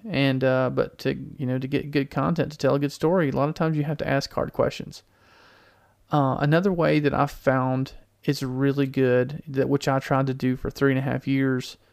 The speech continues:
you know, when I was first getting started, uh, and I did it a lot through Sub Seven because I had a lot of other really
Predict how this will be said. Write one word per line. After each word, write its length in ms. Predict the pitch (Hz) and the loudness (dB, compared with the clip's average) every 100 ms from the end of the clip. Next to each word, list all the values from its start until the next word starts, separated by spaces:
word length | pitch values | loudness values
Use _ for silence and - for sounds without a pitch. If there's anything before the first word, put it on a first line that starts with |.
| _ _ _ - | _ _ _ -4
you 120 | 147 | 0
know, 200 | 127 123 | 2 2
when 160 | 131 | 2
I 80 | 127 | 0
was 140 | - - | -2 -2
first 260 | 127 131 | -2 -2
getting 180 | - - | -4 -6
started, 460 | - 151 151 131 139 _ _ _ _ _ _ _ _ - | 2 4 4 2 -2 _ _ _ _ _ _ _ _ -2
uh, 180 | 143 135 | 0 2
and 120 | 135 | 0
I 60 | 135 | 2
did 160 | 135 | 4
it 100 | 135 | 4
a 40 | 123 | 4
lot 200 | 127 143 | 2 -2
through 120 | 131 | -6
Sub 260 | - 123 - | -2 -4 2
Seven 420 | 139 135 135 135 | 2 4 0 -2
because 240 | 131 127 | -2 -2
I 80 | 131 | -2
had 140 | 131 | 0
a 40 | 127 | 0
lot 160 | 127 | 0
of 80 | 123 | 0
other 220 | - 131 | 0 0
really 460 | 127 131 131 131 127 | 2 2 2 0 -4